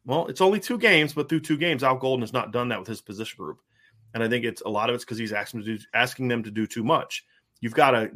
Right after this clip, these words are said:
get Jaylen Sneed on the field, have a role for him, and, and not ask him to do a ton and let him play. And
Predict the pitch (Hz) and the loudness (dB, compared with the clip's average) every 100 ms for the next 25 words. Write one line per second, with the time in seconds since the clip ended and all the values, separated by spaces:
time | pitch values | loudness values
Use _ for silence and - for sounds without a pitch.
0 | 101 143 143 135 147 139 127 139 127 131 | 0 0 2 2 2 2 -2 0 0 0
1 | 131 110 101 - _ _ _ _ - 120 | -2 -2 -2 -8 _ _ _ _ -6 2
2 | 135 156 131 147 160 139 110 117 104 104 | 4 4 4 4 4 4 0 0 -2 -6
3 | _ _ _ _ _ 127 120 120 - 120 | _ _ _ _ _ 2 2 2 0 0
4 | 117 117 143 160 160 143 143 135 135 165 | 0 2 4 4 0 -2 -2 -2 -2 2
5 | 131 107 107 113 _ _ _ - 120 117 | 2 0 -4 -6 _ _ _ -4 -2 0
6 | 110 107 - _ _ - 117 117 123 - | -2 -4 -8 _ _ -10 -4 -2 -2 0
7 | 143 - - _ _ _ _ _ _ _ | 0 0 -10 _ _ _ _ _ _ _
8 | _ 120 117 107 104 | _ 0 2 0 -6